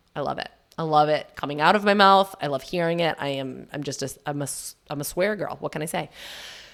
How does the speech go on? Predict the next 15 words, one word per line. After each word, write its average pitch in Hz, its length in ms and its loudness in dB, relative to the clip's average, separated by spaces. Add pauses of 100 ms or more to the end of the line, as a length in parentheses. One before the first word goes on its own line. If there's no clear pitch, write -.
(380)
Um, 208 500 6 (380)
now, 233 180 2
if 254 180 -2
you've 226 320 -2
been 302 160 0
labeled 165 460 2 (100)
as 151 140 2
a 170 60 -2
hypochondriac 127 920 -4
or 196 180 4
self-labeled 139 720 -2
as 151 140 -6
a 143 40 -6
hypochondriac, 143 880 -4
um, 156 320 -2